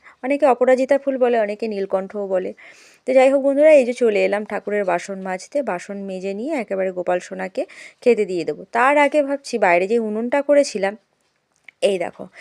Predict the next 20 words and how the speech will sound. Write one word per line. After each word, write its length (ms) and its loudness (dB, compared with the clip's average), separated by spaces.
সেই 200 2
উনুনে 420 0
আজকে 300 -2
ভাত 360 -2
বসাবো। 380 -8
আগের 260 -2
দিন 160 -6
ভিডিওতে 420 -2
দেখিয়েছি 400 -4
বন্ধুরা, 420 -4
এই 100 -2
যে 80 0
উনুনটা 440 -4
আছে, 220 0
উনুনে 280 -4
ভাত 280 -6
বসাবো। 340 -6
এখন 300 -6
তো 120 -14
শীতকাল, 520 -6